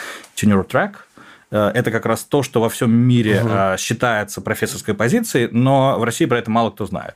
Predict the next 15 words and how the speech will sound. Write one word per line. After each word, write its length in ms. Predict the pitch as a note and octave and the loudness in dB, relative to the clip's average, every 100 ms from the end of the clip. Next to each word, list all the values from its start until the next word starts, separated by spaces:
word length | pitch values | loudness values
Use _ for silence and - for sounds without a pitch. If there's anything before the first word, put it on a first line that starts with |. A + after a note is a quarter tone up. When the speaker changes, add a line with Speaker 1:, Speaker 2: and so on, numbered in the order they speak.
| _ | _
Speaker 1:
То 80 | - | -12
есть, 160 | - | -10
как 140 | - F2 | -8 -8
бы, 100 | - | -2
чем 200 | E3+ E3 | 0 2
отличается 720 | C3+ B2+ C#3+ C3+ - G#2 G2 - - | 0 -2 0 0 -2 -6 -8 -10 -6
профессор 540 | A#2 - G#3 - B2 - | -6 0 0 0 -2 -2
от 200 | A2+ - | -6 -2
просто 260 | B2 - | -4 -4
преподавателя? 640 | - G2+ F#2+ E2+ - - - _ _ _ - _ _ _ _ _ _ _ _ - | -10 -4 -4 -4 -8 -20 -20 _ _ _ -20 _ _ _ _ _ _ _ _ -12
Представляете, 560 | G#2 A#2+ F3 G3+ B2 | -2 2 2 2 -2
самое 300 | A2+ B2+ G#2+ | -2 -2 -2
главное 360 | G#2 G2+ F2+ F2 | -2 -4 -4 -8
отличие? 460 | F2 F2+ - - - | -8 -10 -10 -14 -10
Speaker 2:
Наличием 840 | G#2+ A2 A#2 C3 - A#2 A2+ G#2 | 0 2 2 -2 -2 -2 -2 -8